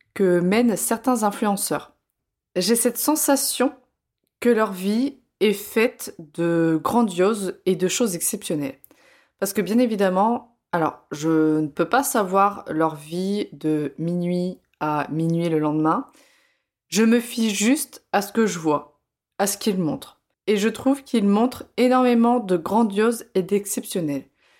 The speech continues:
Je sais pas pourquoi, la... le premier exemple qui me vient en tête, c'est les vacances d'été,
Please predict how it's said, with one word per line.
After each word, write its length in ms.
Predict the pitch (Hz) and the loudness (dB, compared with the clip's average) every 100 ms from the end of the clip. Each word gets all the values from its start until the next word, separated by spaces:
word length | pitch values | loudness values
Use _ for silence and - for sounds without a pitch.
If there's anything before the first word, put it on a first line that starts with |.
| _ | _
Je 100 | - | -4
sais 140 | 196 | 0
pas 160 | 214 262 | 2 2
pourquoi, 600 | 269 - - 226 311 - | 0 -2 0 2 2 -2
la... 720 | 196 185 175 175 175 170 170 - | 0 2 4 4 4 4 2 2
le 140 | 185 | -2
premier 300 | 180 277 285 | 0 2 4
exemple 320 | 262 214 262 311 | 4 2 0 0
qui 140 | 214 | -2
me 80 | 180 | -2
vient 200 | 175 233 | 0 0
en 80 | 208 | 0
tête, 420 | - 214 262 190 | 0 0 0 -4
c'est 580 | - - - 202 220 233 | -2 -2 0 2 4 4
les 120 | 170 | 4
vacances 400 | 185 196 277 214 | 2 2 2 2
d'été, 520 | 190 196 165 214 - | -4 0 -2 -2 -6